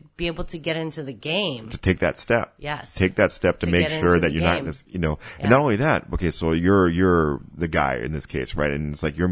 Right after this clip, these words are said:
Speaker 2: your needs are not being met. All right. And all of a sudden you start thinking, it's like, "Well, what if the few, what if it was reversed?"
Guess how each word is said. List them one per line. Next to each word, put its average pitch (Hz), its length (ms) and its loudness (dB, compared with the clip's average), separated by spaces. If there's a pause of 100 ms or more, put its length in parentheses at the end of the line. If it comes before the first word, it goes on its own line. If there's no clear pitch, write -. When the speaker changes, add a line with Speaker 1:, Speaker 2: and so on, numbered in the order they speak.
Speaker 2:
your 90 160 0
needs 87 220 2
are 82 40 0
not 76 220 -2
being 73 240 -6
met. 60 200 -8 (720)
All 80 80 -4
right. 78 220 0 (240)
And 87 100 2
all 101 140 6
of 107 60 4
a - 40 -6
sudden 87 180 0
you 80 80 -2
start 78 260 -2
thinking, 76 240 -2
it's 71 100 -4
like, 73 120 -4
"Well, 82 120 4
what 98 220 6
if - 120 -2
the 87 140 0
few, 90 300 -2 (140)
what 104 240 0
if 117 100 -2
it 87 40 -2
was 80 160 -2
reversed?" - 520 -4